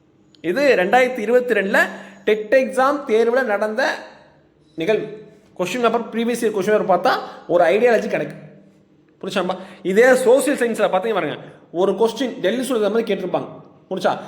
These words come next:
அந்த டெல்லி சுதந்திரம் மாதிரி ஒரு கேள்வி கேட்டிருக்காங்க, அதற்கான விடை வந்து நமக்கு தெரியல. இப்ப அதற்கான விடை எங்க இருக்குன்னா,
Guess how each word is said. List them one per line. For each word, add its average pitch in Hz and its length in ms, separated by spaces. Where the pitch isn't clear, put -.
அந்த 214 240
டெல்லி 247 340
சுதந்திரம் 254 300
மாதிரி 254 160
ஒரு 220 40
கேள்வி 233 240
கேட்டிருக்காங்க, 214 340
அதற்கான 226 340
விடை 214 240
வந்து 247 180
நமக்கு 185 280
தெரியல. 214 220
இப்ப - 420
அதற்கான 240 360
விடை 285 240
எங்க 269 220
இருக்குன்னா, 214 320